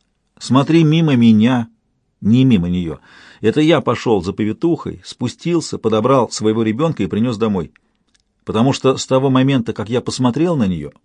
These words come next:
только что родившуюся, я знал, что она имеет право на свой шанс. И меня не заботит, что у неё когти и полоса чешуи вдоль хребта. Мне всё равно, какой длины её ступни. Я знал, что она заслужила шанс.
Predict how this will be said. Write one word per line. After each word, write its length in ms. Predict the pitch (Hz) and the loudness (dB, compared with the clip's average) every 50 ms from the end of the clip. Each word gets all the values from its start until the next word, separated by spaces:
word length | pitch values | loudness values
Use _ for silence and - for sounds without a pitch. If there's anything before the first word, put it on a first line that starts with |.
| _ _ | _ _
только 240 | - 151 123 - - | 0 0 0 0 -2
что 180 | - - 110 | -6 -2 0
родившуюся, 640 | 107 117 117 110 98 - - - - - - - - _ _ _ _ _ _ _ _ _ _ _ _ - | 0 0 0 -2 -8 -10 -10 -12 -12 -14 -16 -20 -20 _ _ _ _ _ _ _ _ _ _ _ _ -8
я 220 | - 95 131 170 | -2 0 2 2
знал, 280 | 175 156 170 156 127 101 | 2 2 2 2 2 2
что 200 | - - 127 120 | 0 0 0 2
она 220 | 131 139 147 147 147 | 2 2 2 2 2
имеет 280 | 143 151 147 143 - | 2 2 0 0 -2
право 360 | - 120 127 143 170 180 175 165 | -2 0 2 2 2 2 2 2
на 120 | 135 117 | 0 0
свой 220 | - - 131 151 | 0 0 -2 -2
шанс. 440 | 151 - - 101 87 - - - - _ _ _ _ _ _ _ _ _ _ _ _ - | -2 -2 -4 -6 -6 -6 -10 -14 -20 _ _ _ _ _ _ _ _ _ _ _ _ -2
И 100 | 120 131 | 0 2
меня 320 | 131 143 151 160 180 202 | 4 4 4 4 4 4
не 120 | 202 208 208 | 4 4 4
заботит, 540 | 190 202 208 196 190 196 180 147 - 107 - | 4 4 2 2 4 2 2 2 0 -4 -6
что 180 | - - 131 | -4 -2 0
у 60 | 135 | 0
неё 180 | 147 151 156 143 | 2 2 2 0
когти 580 | - - - 156 170 170 147 - - - - 139 | 0 0 0 0 2 0 0 -4 -8 -8 -6 -4
и 200 | 131 - 135 127 | -4 -2 -4 -4
полоса 420 | - 131 127 131 127 - 151 139 | -2 0 0 0 0 2 0 -2
чешуи 420 | - - 131 - - 123 139 160 | -2 -2 -6 -4 -4 -4 -2 -2
вдоль 200 | 147 127 139 135 | -2 -2 -2 -2
хребта. 440 | 135 - 135 135 - - 131 123 117 - - - - - _ _ _ _ _ _ _ _ - | -2 -2 -4 -4 -2 0 -2 -2 -2 -4 -12 -20 -20 -20 _ _ _ _ _ _ _ _ 0
Мне 320 | 107 117 127 147 175 185 | 4 4 6 6 6 4
всё 300 | 175 - - - 156 160 | 2 -2 -4 0 2 4
равно, 340 | 160 160 151 147 160 175 160 | 6 4 4 4 2 2 2
какой 280 | - 147 - 151 147 131 | 0 0 0 0 0 0
длины 240 | 127 143 147 156 | 0 0 0 0
её 180 | 160 147 143 139 | 0 0 0 -2
ступни. 500 | 139 - - 139 - 117 113 101 82 - _ _ _ _ _ _ _ _ _ _ _ | -2 -4 -6 -4 -2 0 -2 -2 -2 -4 _ _ _ _ _ _ _ _ _ _ _
Я 240 | - 101 107 127 135 | -6 -2 0 2 2
знал, 260 | 113 120 143 160 160 | 2 0 0 -2 -2
что 220 | - - - 120 113 | -2 -2 0 2 2
она 380 | 110 113 120 131 151 170 180 | 4 4 4 2 2 0 0
заслужила 580 | 156 151 123 - 113 113 98 101 127 143 156 151 | 0 -2 -2 -2 -2 -4 -4 -2 -2 -2 -2 -4
шанс. 540 | - - - 90 85 73 - - - - | -6 -6 -6 -6 -6 -8 -10 -14 -16 -18